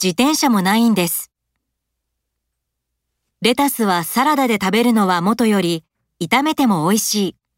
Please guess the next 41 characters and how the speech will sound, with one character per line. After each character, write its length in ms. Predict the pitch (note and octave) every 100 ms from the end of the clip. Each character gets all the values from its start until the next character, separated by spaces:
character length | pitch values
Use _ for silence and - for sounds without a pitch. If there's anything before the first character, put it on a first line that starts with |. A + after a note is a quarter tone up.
| _ _ _ _ _ _ _ _ _ _ _ _ _ _ _ _ _
母 320 | - C#4+ D#4+ D#4
の 140 | B3+
料 220 | G#3+ A3+
理 120 | A3
は 240 | F3 E3+ E3 _ _ _ -
見 160 | E3+
た 140 | A3 A#3+
目 120 | C4
は 160 | C4
と 140 | C4 C#4+
も 140 | C#4+
か 160 | - G#3
く 260 | F3 E3+ -
味 300 | D#3+ E3 G3+
は 160 | B3 B3
美 140 | B3
味 40 | A#3+
し 300 | - B3 G#3
い。 80 | - _ _ _ _ _ _ _ _ _ _ _ _ _ _ _ _ _ _ _ _ _
あ 120 | G3
の 160 | G#3+ B3
俳 280 | B3+ B3+ B3
優 180 | B3+
は 300 | A#3+ A3+ A3+ - _ _ _ _
顔 280 | F#3 F3+ A3+
は 160 | C#4
と 140 | C4+ D4
も 120 | D4
か 120 | C4+
く 80 | -
と 160 | G3+ G3
し 120 | -
て 240 | F3 F3 - _ _ _ F#3
演 240 | C4 D4
技 100 | B3+
が 140 | G3
素 160 | F3 E3+
晴 140 | E3
ら 100 | A3
し 320 | A3+ - A3+
い。 80 | F#3+